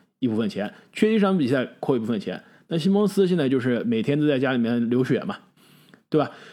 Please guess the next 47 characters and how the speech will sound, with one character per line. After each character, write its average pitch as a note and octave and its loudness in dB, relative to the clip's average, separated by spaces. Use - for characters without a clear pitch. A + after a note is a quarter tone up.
对 D4+ 4
于 D4 4
西 D4 0
蒙 C#4 2
斯 C#4+ 2
上 A#3 2
来 D3 2
说， D#3+ 0
他 F3 2
也 C#3+ 2
现 A#2+ 0
在 C#3+ 0
跟 D#3 -2
七 - -2
六 D3 4
人 A#2+ 0
耗， - -4
因 D3 -4
为 D3+ 0
七 F3 0
六 D#3+ 2
人 D#3 0
有 A2+ 0
战 F#3 2
绩 C#3+ 2
压 F3 2
力 G3+ 0
啊， A#2+ -4
你 D3 2
一 A3+ 4
天 A#3+ 2
不 G#3+ 0
交 A3 2
易 A3 2
我， G2 -2
你 B2+ 2
一 E3+ 2
天 D#3 0
就 C#3+ 2
在 C#3 2
以 G2+ 0
半 C3 0
健 B2+ 0
全 G2+ -6
的 G#2+ -6
阵 C3 0
容 G#2+ -4